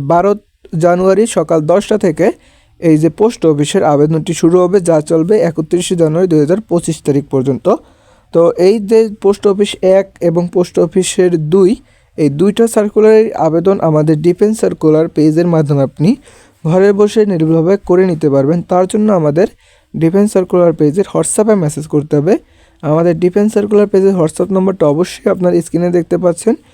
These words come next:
আমাদের ডিফেন্স সার্কুলার পেজের WhatsApp নম্বরটা হচ্ছে জিরো ওয়ান এইট থ্রি ফাইভ এইট সেভেন ফোর জিরো থ্রি জিরো। এই নাম্বারে যোগাযোগ করলে হবে যে, "ভাই, আমি এই সার্কুলারটির এই পদটিতে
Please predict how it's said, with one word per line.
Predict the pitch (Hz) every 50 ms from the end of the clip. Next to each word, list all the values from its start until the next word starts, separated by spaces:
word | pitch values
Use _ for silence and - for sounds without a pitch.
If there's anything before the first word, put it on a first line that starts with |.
| _ _ _ _ _ _ _ -
আমাদের | - 147 156 160 170 170
ডিফেন্স | 160 180 180 208 208 208
সার্কুলার | - 208 214 - 220 214 214 208
পেজের | - 185 175 180 180
WhatsApp | 170 156 - 185 160 -
নম্বরটা | 165 170 165 170 165 170
হচ্ছে | 165 160 - 175 156 -
জিরো | 175 190 202
ওয়ান | 208 214 208
এইট | 202 202 208 208 -
থ্রি | - - 185 202
ফাইভ | 196 - 202 202 196 -
এইট | - 180 160 156
সেভেন | - - 170 170 170
ফোর | 170 - 156 143 139
জিরো | 139 135 151 160
থ্রি | 156 - 147 135 131
জিরো। | 135 143 151 208 311 - - _ _ _ _ _ _ -
এই | 175 185 202
নাম্বারে | 208 220 220 220 226 240 240
যোগাযোগ | 185 180 170 175 170 190 180 180
করলে | - 190 180 180 196 196
হবে | 185 180 180 151 147 143
যে, | 139 143
"ভাই, | 147 151 147 160
আমি | 160 156 165 170 151 -
এই | - 170 180 208
সার্কুলারটির | - - 214 208 220 - 208 202 202 - - - 214 226 302 - _ _ _ _ _ _ _ _ -
এই | - 196 226
পদটিতে | 226 - 180 - - 151 120 -